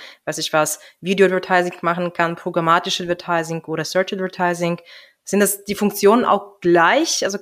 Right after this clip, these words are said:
äh, sch-, heißt das also, dass jeder europäische Marketer das auch relativ schnell anwenden kann oder gibt's da Unterschiede?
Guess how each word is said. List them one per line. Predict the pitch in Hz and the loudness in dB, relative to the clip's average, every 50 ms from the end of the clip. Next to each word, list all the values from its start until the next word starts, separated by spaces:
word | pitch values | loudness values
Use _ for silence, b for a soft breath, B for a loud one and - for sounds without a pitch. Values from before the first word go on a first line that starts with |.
| - _ | -12 _
äh, | - - 160 | -10 -8 -6
sch-, | 180 - - - - - - - - - | -4 -6 -6 -8 -8 -12 -10 -10 -6 -2
heißt | - 196 202 - | 0 -2 0 0
das | 220 214 - | -4 -4 -4
also, | 208 196 185 | -4 -4 -4
dass | 185 185 - | -4 -4 -2
jeder | - 190 196 202 190 190 190 B B B B B B B B _ _ | -2 0 2 4 2 2 0 B B B B B B B B _ _
europäische | - 202 196 190 196 185 190 202 208 233 220 - 226 190 | 2 2 4 4 4 4 4 4 4 4 4 2 2 2
Marketer | 180 170 196 202 220 208 - 208 196 | 4 2 2 2 -2 -2 0 0 0
das | 190 185 - | 0 2 4
auch | - 190 190 190 - - - | 4 4 4 2 -2 -12 -14
relativ | - - - - 196 196 202 202 202 180 | -10 -8 -2 0 2 2 2 0 -2 -4
schnell | - - 202 190 185 - | -2 0 2 2 2 2
anwenden | - 180 226 254 247 269 269 254 240 254 254 247 | 0 0 0 2 4 4 2 4 2 2 0 0
kann | - 247 233 233 | 2 2 2 2
oder | 220 202 196 | 2 0 0
gibt's | 190 196 - | 0 -2 -2
da | - 160 | -2 -2
Unterschiede? | 160 156 170 151 - - 143 139 143 147 147 | -2 -2 -4 -6 -6 -6 -6 -6 -8 -8 -8